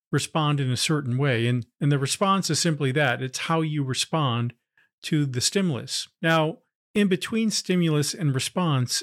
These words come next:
is space, and therein lies the challenge. You see, our specific challenge is that the time between being stimulated and our response is literally a fraction of a second. And it's because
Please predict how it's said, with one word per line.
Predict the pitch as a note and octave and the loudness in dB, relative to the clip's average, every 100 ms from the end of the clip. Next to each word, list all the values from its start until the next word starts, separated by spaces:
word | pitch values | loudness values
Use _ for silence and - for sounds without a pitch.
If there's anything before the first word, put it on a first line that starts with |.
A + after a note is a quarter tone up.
| - | -2
is | C#3 | 0
space, | - - F#3 A#2 - - - _ | 0 0 -2 -2 -2 -2 -4 _
and | E3 D#3 | 0 2
therein | E3 F3+ F#3 D#3+ | 2 2 2 2
lies | D3 C#3 - | 2 0 0
the | C3+ | -2
challenge. | - F#3 C#3+ A#2+ B2+ | 0 0 0 -4 -6
You | C#3 | -2
see, | - D#3+ D3 D3 _ _ _ _ | 0 2 0 -6 _ _ _ _
our | D3+ | -2
specific | D3 G3+ F3 A3+ A3 | 0 0 0 0 -2
challenge | - F3+ D3+ D3 C#3+ | 0 0 2 2 0
is | C#3 | 0
that | D#3+ D3+ | 0 -2
the | - C#3+ | -4 -4
time | - G3 G3+ G3 | -2 0 2 2
between | C#3+ - E3+ D#3 D3 C#3+ | 0 -2 0 0 2 0
being | - F3+ F3 | 0 2 2
stimulated | - G#3 G3+ C#3+ A#2 A#2 B2+ - | 2 0 0 0 0 -2 -4 -2
and | D3+ D3 C#3+ D3+ - | 0 2 2 0 -2
our | C#3+ C#3+ | -2 0
response | C#3 - F#3+ E3+ C3 - | 0 -2 0 2 2 0
is | C3+ C#3+ | -2 0
literally | D#3 F3+ E3 C3+ C3 - | 0 2 2 2 -2 -2
a | C#3 | -4
fraction | - B2 A#2 - B2 | -2 -2 -2 -2 -2
of | A2+ - | -2 -2
a | |
second. | - F3 E3+ A#2+ - - | -2 -2 -4 -10 -12 -2
And | E3 | 0
it's | E3 D3 | 2 0
because | - D#3 G#3+ A3+ A3 - | -2 0 2 2 2 0